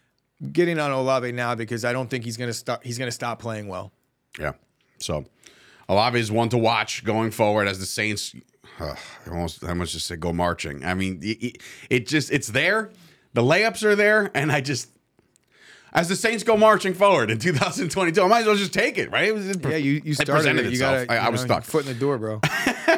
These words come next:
Speaker 2: So, look, there are guys that are trending upward throughout the course of this first month of football. However, on the flip side of that coin, there are guys that we kinda, you know, chose today to say, like, "Wait,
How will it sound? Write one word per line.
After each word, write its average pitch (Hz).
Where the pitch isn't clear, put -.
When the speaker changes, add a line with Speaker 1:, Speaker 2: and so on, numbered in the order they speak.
Speaker 2:
So, 214
look, 165
there 147
are 156
guys 139
that 120
are 113
trending 113
upward 98
throughout 104
the 90
course 98
of 87
this 85
first 90
month 85
of 85
football. 85
However, 107
on 135
the 117
flip 143
side 117
of 98
that 87
coin, 82
there 123
are 156
guys 139
that 127
we 120
kinda, 143
you 135
know, 95
chose 160
today 95
to 107
say, 110
like, 101
"Wait, 107